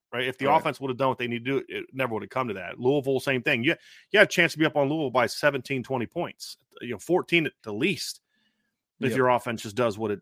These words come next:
Speaker 1: it should have been doing. And, um, you know, so that's the side of the ball that, that really, really step up. I love this comment here, Ryan, uh,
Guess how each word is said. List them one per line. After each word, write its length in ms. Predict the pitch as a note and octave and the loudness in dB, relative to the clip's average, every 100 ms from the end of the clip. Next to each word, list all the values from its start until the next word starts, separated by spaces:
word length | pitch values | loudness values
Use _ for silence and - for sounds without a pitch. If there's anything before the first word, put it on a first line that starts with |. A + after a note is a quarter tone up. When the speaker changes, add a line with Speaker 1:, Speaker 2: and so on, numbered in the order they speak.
| - | -8
Speaker 1:
it 140 | A#2 | -10
should 160 | - B2+ | -4 -4
have 100 | G2 | -4
been 180 | G2+ F#2+ | -8 -2
doing. 380 | G#2+ F#2+ E2+ E2 | -2 -2 -10 -14
And, 340 | F#2+ F#2 F2+ | -12 -14 -14
um, 320 | F2+ E2 E2 - _ _ _ - | -12 -14 -16 -20 _ _ _ -8
you 80 | G#2+ | -6
know, 60 | |
so 140 | - A2+ | -4 -4
that's 200 | A#2+ - | -4 -6
the 80 | G2 | -6
side 220 | G2+ F#2 | -4 -4
of 40 | |
the 60 | E2+ | -8
ball 240 | D2 D2+ | -10 -12
that, 200 | D2+ - | -12 -12
that 120 | - - | -10 -10
really, 600 | G#2+ G#2+ A2+ G2 F2 - _ _ | -6 0 0 0 -6 -14 _ _
really 260 | F#2+ E2+ D#2 | -10 -10 -10
step 260 | - - | -12 -10
up. 80 | D2 | -2
I 80 | A#2+ | 2
love 200 | A#2+ B2+ | 4 2
this 160 | A2+ - | 2 -2
comment 380 | A#2+ G#2+ G2 G2 | -2 -2 -2 -4
here, 240 | G2+ F#2+ - _ | -4 -4 -8 _
Ryan, 540 | - G2+ G2 G2 F#2 - - | -6 -2 -2 -4 -8 -10 -12
uh, 220 | E2+ E2+ | -8 -6